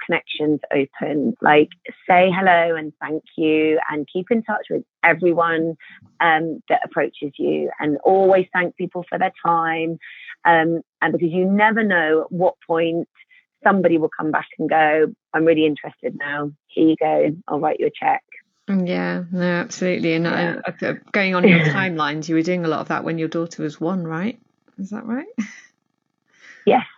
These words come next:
Speaker 1: exactly.
Speaker 2: Yes.
Speaker 1: <laughs> When
Speaker 2: You had a
Speaker 1: she was
Speaker 2: lot on
Speaker 1: really
Speaker 2: your plate.
Speaker 1: little. Yeah.
Speaker 2: <laughs> Bless you. Well, well done.
Speaker 1: <laughs>
Speaker 2: It's fantastic to see how
Speaker 1: Yeah.
Speaker 2: successful you've been.
Speaker 1: Oh.
Speaker 2: And, um, thank you so much for sharing your journey and inspiring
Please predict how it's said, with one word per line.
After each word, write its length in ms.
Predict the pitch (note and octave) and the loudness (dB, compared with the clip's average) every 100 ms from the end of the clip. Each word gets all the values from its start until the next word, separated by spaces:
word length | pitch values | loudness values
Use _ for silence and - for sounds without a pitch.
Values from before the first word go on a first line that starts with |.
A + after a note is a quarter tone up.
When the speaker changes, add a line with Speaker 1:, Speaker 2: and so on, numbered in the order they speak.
| _ - | _ -2
Speaker 1:
exactly. 520 | E3+ G3 F3+ F3 F3 | 2 4 4 6 4
Speaker 2:
Yes. 320 | F#3+ - - | 4 0 2
Speaker 1:
<laughs> 0 | |
When 340 | A3+ A#3 G#3+ | 4 2 2
Speaker 2:
You 160 | - D4+ | 0 0
had 100 | D4+ | 0
a 40 | B3+ | 0
Speaker 1:
she 40 | |
was 0 | |
Speaker 2:
lot 140 | B3 | 2
on 80 | A3 | 2
Speaker 1:
really 140 | - G3+ | 2 -4
Speaker 2:
your 120 | G#3+ | -6
plate. 260 | D#3+ - - | -4 -4 0
Speaker 1:
little. 520 | C4+ A3 A#3 D4+ C#4+ | 2 2 2 2 2
Yeah. 320 | G3 F3 F3 F#3+ | 4 2 0 -6
Speaker 2:
<laughs> 100 | _ | _
Bless 200 | E3+ - | -18 -6
you. 180 | D#3 D#3 | -2 -2
Well, 80 | F#3+ | 0
well 180 | A3 A3 | 0 -2
done. 320 | A3 D#3+ E3 - - - G#3 | -2 -2 -2 -6 -14 -8 -8
Speaker 1:
<laughs> 300 | - G3 - | -4 -4 0
Speaker 2:
It's 180 | A3+ A3+ | 0 2
fantastic 480 | A#3 B3 A#3+ A#3 | 2 2 0 -4
to 60 | - | -4
see 200 | - G#3 | -2 0
how 140 | G#3 | 2
Speaker 1:
Yeah. 140 | G3 - | 2 2
Speaker 2:
successful 480 | - F#3+ E3 - E3 | -2 -8 -6 -6 -2
you've 180 | D#3 | 0
been. 80 | D#3+ | 2
Speaker 1:
Oh. 380 | E3 D#3+ D#3 D#3 E3+ F3+ | 2 2 0 -4 -6 -6
Speaker 2:
And, 160 | F3 | -4
um, 60 | - | -2
thank 180 | G3 - | -4 -2
you 60 | |
so 120 | G3 | -4
much 220 | F3+ - - | -4 -6 -8
for 80 | |
sharing 380 | F3 E3+ E3 E3 | -6 -2 -2 -2
your 180 | D#3+ D#3+ | -2 -2
journey 640 | D#3+ D#3+ D#3 D#3 D3+ D3+ | -2 -2 0 -2 -4 -4
and 260 | D3+ D3+ D3+ | -4 -6 -6
inspiring 800 | D#3+ D#3 - D#3 D3+ D3+ D3+ | -6 -6 -4 -4 -2 -2 -4